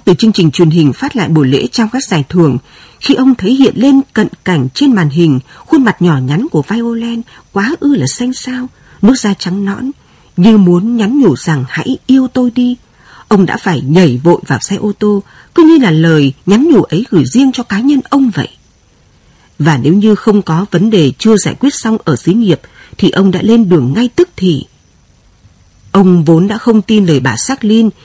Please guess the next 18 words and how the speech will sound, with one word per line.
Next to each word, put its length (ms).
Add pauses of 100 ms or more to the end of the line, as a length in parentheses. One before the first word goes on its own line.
(180)
khi 200
bà 180
báo 320
cho 100
ông 200
biết 220
đôi 140
bạn 240
trẻ 200
lại 240
coi 180
nhau 340 (320)
như 180
đã 220
hứa 240
hôn. 280 (640)
Nếu 180
không, 300